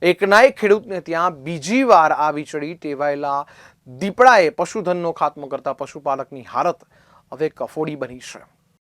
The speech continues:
સાંગાડોળ ગામે રહેતા અજીતસિંહ કાલિદાસ પરમાર મુવાડા રોડ ઉપર પશુપાલન કરી ખેતી વ્યવસાય કરી પરિવાર સાથે વસવાટ કરે છે.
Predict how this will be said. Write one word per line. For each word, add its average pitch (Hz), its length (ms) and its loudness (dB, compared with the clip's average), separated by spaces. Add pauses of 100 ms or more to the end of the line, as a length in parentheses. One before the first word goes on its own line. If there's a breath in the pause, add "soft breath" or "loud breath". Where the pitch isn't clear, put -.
(280 soft breath)
સાંગાડોળ 190 520 4
ગામે 202 340 4
રહેતા 190 400 4
અજીતસિંહ 180 680 -6
કાલિદાસ 151 680 -2
પરમાર 143 480 -4
મુવાડા 135 460 -4
રોડ 135 200 -10
ઉપર 131 220 -12
પશુપાલન 170 680 -4
કરી 127 400 -16 (220)
ખેતી 175 280 -10
વ્યવસાય 151 440 -8
કરી 135 240 -14
પરિવાર 131 460 -8
સાથે 117 360 -20
વસવાટ 120 480 -14
કરે 110 200 -20
છે. - 240 -20